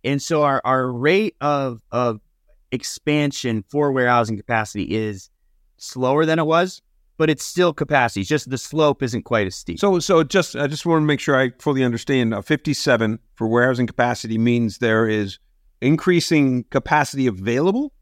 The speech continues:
Speaker 1: Yes.
Speaker 2: Okay. So, so the higher that number is, that could actually mean that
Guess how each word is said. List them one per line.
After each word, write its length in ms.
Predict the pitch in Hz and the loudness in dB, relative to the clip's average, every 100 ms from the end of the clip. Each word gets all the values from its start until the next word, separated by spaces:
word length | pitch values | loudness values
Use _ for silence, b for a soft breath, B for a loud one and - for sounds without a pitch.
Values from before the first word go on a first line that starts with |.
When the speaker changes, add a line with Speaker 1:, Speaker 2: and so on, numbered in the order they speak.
| _ _ _ _ - | _ _ _ _ 0
Speaker 1:
Yes. 440 | 131 98 - - - _ - | 0 0 -4 -18 -20 _ 0
Speaker 2:
Okay. 340 | 135 - 78 _ - | 0 0 -4 _ -10
So, 440 | - 120 113 110 _ _ | -2 0 -2 -6 _ _
so 140 | - 127 | -6 -4
the 100 | 117 | -2
higher 380 | 160 165 170 | 0 2 2
that 220 | 151 143 127 | 2 0 2
number 480 | 143 147 127 113 | 2 2 2 0
is, 340 | 110 104 101 - _ _ _ _ - | 0 -2 -6 -14 _ _ _ _ 2
that 240 | 120 - | 2 2
could 120 | 120 | 2
actually 440 | 123 131 - 127 117 | 2 0 0 2 2
mean 380 | 117 113 107 | 4 2 0
that 200 | 107 101 | 0 -2